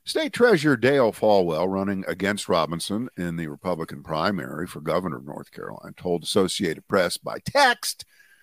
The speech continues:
on Saturday during Trump's speech that he never intended to ask for or receive the former president's endorsement. That probably will turn into a,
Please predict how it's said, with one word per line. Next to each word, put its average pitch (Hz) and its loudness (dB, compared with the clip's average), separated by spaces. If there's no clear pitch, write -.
on 95 4
Saturday 92 4
during 98 2
Trump's 95 -4
speech - -2
that 117 0
he 233 6
never 294 6
intended 269 2
to 285 6
ask 185 4
for 82 0
or 127 4
receive 135 4
the 127 -2
former 139 2
president's 117 2
endorsement. 113 0
That 139 2
probably 175 4
will 113 4
turn 135 2
into 117 4
a, 90 2